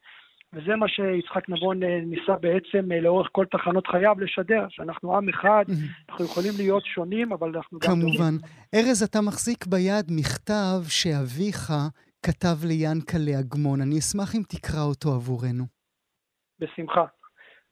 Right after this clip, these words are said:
Speaker 1: אז ככה, קודם כל אני ברשותך אקדים שורה אחת של, אה, מתוך ספרו של אבי האוטוביוגרפי כל הדרך, שהוא מתייחס לאותו מכתב, הוא כותב כך: אלף תשע מאות שישים ושבע, יום אחד צלצל לביתי המפיק יעקב אגמון,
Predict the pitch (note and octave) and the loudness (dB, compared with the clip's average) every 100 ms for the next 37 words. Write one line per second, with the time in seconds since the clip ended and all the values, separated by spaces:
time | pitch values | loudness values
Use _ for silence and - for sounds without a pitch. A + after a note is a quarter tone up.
0 | - D3+ - E3+ - - G3 - G3 F3+ | -10 -6 2 2 2 0 2 4 4 4
1 | E3 D#3 - - F#3 F3+ F3 - F#3+ E3 | 2 -2 -4 2 4 6 4 -2 -8 -8
2 | C#3 F3+ F#3 E3 D#3+ - D#3+ F3 F3+ D#3 | -4 -4 -4 -6 -6 -4 2 4 4 2
3 | F3 F3 - D#3 D#3 D#3 D#3 D#3 D3+ F3+ | -2 -2 -2 -4 -2 0 0 -2 -6 -8
4 | - E3 F3+ E3+ D#3 D3 E3+ D#3+ - D#3 | -8 -6 -4 -2 -2 -2 2 0 0 -4
5 | D#3 D#3+ D#3 E3 F3 D#3 D3+ F#3+ F3 - | -2 0 -2 -4 -6 -4 0 0 0 -4
6 | D#3 D#3+ - F#3 - E3 - D#3 - F3+ | -8 -4 -6 -6 -6 -6 -4 -8 -4 2
7 | F3+ D#3+ - - G3 - E3+ - - - | 2 0 -4 -2 -2 0 -2 -2 -14 -20
8 | - - - _ _ - E3+ D#3+ G3 G3+ | -20 -20 -20 _ _ -6 -4 2 2 2
9 | F#3 - - F3+ D3+ G#3 G#3+ F#3+ F3 F#3 | -2 -2 -2 -2 0 4 6 4 2 -2
10 | - F#3 - D3+ - F#3+ F#3+ - - D#3 | 2 0 0 -4 0 0 -2 -6 -8 -4
11 | D3+ D3 G#3 G3 D#3 - F#3 D#3 - E3 | -2 -2 0 0 0 -2 0 0 0 -2
12 | D3 D#3+ G#3+ G3+ | -2 0 2 2